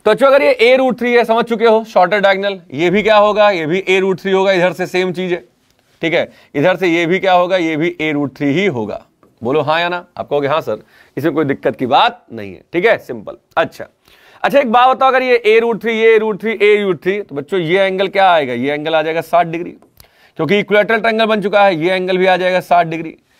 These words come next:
और ये एंगल भी क्या आ जाएगा, बताओ, यहां से साठ डिग्री। तो आप क्या करोगे, इस ट्रायंगल का एरिया कैसे निकालोगे?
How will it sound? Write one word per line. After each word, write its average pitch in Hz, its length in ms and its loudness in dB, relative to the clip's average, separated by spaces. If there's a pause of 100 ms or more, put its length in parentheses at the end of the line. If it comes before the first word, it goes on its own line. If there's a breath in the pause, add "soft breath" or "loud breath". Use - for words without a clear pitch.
(200)
और 139 80 -4
ये 170 160 0
एंगल 180 260 0
भी 175 80 0
क्या 165 180 2
आ 151 40 2
जाएगा, 147 240 -4
बताओ, 147 180 -4
यहां 131 180 -2
से 175 160 -8
साठ 160 540 0 (100)
डिग्री। 98 240 -18 (580 soft breath)
तो 196 60 2
आप 208 180 0
क्या 269 160 2
करोगे, 226 600 2
इस 214 200 -6
ट्रायंगल 226 380 0
का 254 100 2
एरिया 240 240 2
कैसे 226 280 0
निकालोगे? 240 480 2